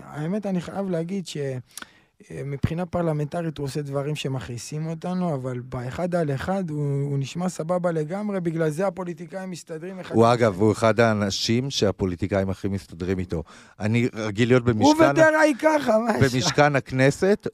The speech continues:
Speaker 2: הוא אחד הפופולריים ביותר במזנון הכנסת, החברי כנסת
Speaker 1: מדהים.
Speaker 2: רבים מי יישב איתו
Speaker 1: אתה
Speaker 2: בשולחן,
Speaker 1: מבין
Speaker 2: רק
Speaker 1: איזה
Speaker 2: שתדע.
Speaker 1: צביעות זאת? אז, אז, אה, אני אומר לו, "מה,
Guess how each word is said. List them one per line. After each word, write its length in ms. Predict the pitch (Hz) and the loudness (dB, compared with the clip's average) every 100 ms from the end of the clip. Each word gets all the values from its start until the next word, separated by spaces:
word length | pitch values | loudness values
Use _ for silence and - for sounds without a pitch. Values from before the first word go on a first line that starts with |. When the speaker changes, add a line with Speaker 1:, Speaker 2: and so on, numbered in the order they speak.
| - | 0
Speaker 2:
הוא 160 | 123 | 2
אחד 300 | 110 - 147 | 2 4 6
הפופולריים 680 | 156 - 123 113 113 131 143 | 6 4 2 4 6 6 4
ביותר 280 | 120 113 127 | 4 6 4
במזנון 520 | 123 113 101 107 123 | 4 0 0 0 0
הכנסת, 540 | 117 - 120 131 170 131 | 0 -2 -2 0 0 0
החברי 360 | 107 107 127 | 0 2 2
כנסת 240 | - 143 156 | 2 2 4
Speaker 1:
מדהים. 180 | 156 147 | 4 6
Speaker 2:
רבים 460 | 151 151 196 202 | 4 6 4 4
מי 60 | 185 | 4
יישב 280 | 175 170 147 | 4 6 4
איתו 180 | 147 131 | 2 2
Speaker 1:
אתה 80 | |
Speaker 2:
בשולחן, 320 | 123 127 - 131 | 2 2 2 4
Speaker 1:
מבין 140 | 120 | 6
Speaker 2:
רק 140 | 135 240 | 6 6
Speaker 1:
איזה 140 | 180 | 4
Speaker 2:
שתדע. 140 | 123 117 | 6 6
Speaker 1:
צביעות 300 | 254 262 226 | 4 2 2
זאת? 180 | 240 - - - - | 0 -2 -14 -20 -2
אז, 340 | 170 180 170 208 | 2 2 0 -2
אז, 340 | 190 175 151 180 | -2 -2 -2 0
אה, 300 | 175 170 170 | 2 0 -2
אני 120 | 180 | -4
אומר 240 | 190 208 | -4 -2
לו, 120 | 208 | 0
"מה, 120 | 208 | 0